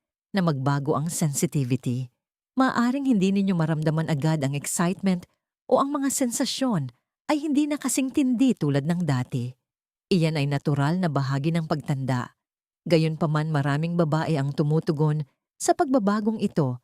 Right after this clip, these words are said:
sa pamamagitan ng pagdagdag ng puwersa. Mas diniinan nila ang pagpindot, ginagamit ang vibrator sa pinakamataas na setting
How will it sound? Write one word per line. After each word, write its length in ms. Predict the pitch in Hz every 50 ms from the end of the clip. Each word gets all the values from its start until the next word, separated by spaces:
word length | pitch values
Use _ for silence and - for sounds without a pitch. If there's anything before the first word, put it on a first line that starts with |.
| _ _ _ _ _ _
sa 160 | - - -
pamamagitan 880 | - - 311 277 277 269 254 254 254 190 165 214 240 240 - 165 135 131
ng 160 | 139 147 156
pagdagdag 640 | - 214 196 185 180 208 185 175 160 160 170 143 127
ng 240 | 131 127 131 160 160
puwersa. 560 | - 151 131 123 120 - - 117 117 135 - _ _ _ _ _ _ _ _ _ _ _ _ _ _ _ _ _ -
Mas 240 | 170 175 185 196 -
diniinan 640 | - 202 180 160 160 165 - 196 175 175 175 170 170
nila 280 | 170 160 160 156 123 139
ang 120 | 143 139
pagpindot, 560 | - 156 143 - - 214 196 190 190 208 208 -
ginagamit 640 | - 170 165 156 139 131 147 156 160 165 175 180 -
ang 120 | 185 185
vibrator 720 | 190 196 175 151 160 175 175 175 - - 139 127 127 127 - _ _ _ _ _ _
sa 200 | - - - 349
pinakamataas 840 | - 359 339 339 330 302 269 254 254 - - - 220 226 - - -
na 80 | 240
setting 640 | 220 - - 247 240 247 - - 160 127 120 123 123